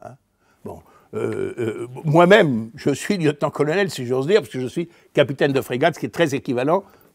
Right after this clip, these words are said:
euh, très exactement l'équivalent dans, dans la marine. C'est, c'est un galon panaché, officier supérieur. Bon,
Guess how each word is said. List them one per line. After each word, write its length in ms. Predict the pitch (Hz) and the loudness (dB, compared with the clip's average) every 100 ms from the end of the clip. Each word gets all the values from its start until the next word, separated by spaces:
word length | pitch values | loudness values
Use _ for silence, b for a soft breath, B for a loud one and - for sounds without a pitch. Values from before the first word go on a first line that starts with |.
| _ - | _ -10
euh, 220 | 143 139 | -6 -6
très 260 | 139 175 151 | -2 0 0
exactement 420 | 135 147 117 165 | 0 -4 -2 -2
l'équivalent 440 | 151 135 131 156 | -2 0 0 2
dans, 160 | 147 135 | 0 -2
dans 140 | 120 | 0
la 120 | 135 139 | 2 2
marine. 280 | 113 98 - | 2 -2 -10
C'est, 400 | 90 - 98 95 | -14 -12 -12 -14
c'est 120 | 90 127 | -12 -8
un 60 | |
galon 240 | 117 123 117 | -4 -4 -4
panaché, 460 | 113 98 95 160 | -8 -10 -6 -4
officier 300 | 147 117 147 | -4 -6 -6
supérieur. 540 | 131 117 123 120 113 95 | -6 -6 -6 -4 -6 -4
Bon, 220 | 120 | -4